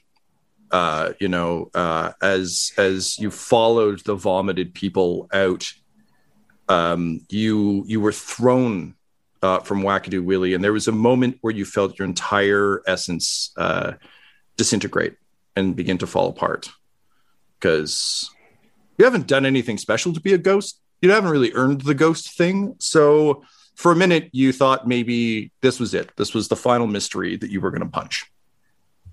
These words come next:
But honestly, if your friends could see you, you knew they'd be proud.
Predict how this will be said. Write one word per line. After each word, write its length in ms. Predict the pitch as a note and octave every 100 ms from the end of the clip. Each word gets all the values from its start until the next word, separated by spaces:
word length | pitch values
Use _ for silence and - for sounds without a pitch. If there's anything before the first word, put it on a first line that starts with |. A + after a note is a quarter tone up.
| _
But 100 | -
honestly, 600 | C#3 D#3 D#3 D#3 C#3 - _ _ _ _ _ -
if 120 | -
your 60 | A#2+
friends 340 | - C3+ C3
could 160 | - A#2+
see 200 | - G2
you, 340 | F2+ E2+ - _ _ _ _ _
you 140 | A#2
knew 140 | G#2+ G2
they'd 160 | F#2
be 100 | -
proud. 420 | F2 - - -